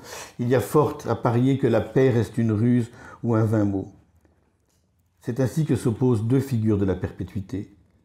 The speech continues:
Les conditions d'une paix perpétuelle sont incompatibles avec la logique d'un accroissement perpétuel.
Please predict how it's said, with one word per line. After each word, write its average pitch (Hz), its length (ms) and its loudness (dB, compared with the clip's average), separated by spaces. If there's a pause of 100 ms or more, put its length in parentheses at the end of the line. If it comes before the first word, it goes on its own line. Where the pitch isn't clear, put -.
(680)
Les 113 100 -6
conditions 139 400 2
d'une 123 180 2
paix 135 100 4
perpétuelle 131 520 0
sont 127 220 -4
incompatibles 123 640 0
avec 104 220 0
la 110 80 0
logique 107 440 -2 (420)
d'un 113 180 2
accroissement 113 560 0
perpétuel. 98 680 -8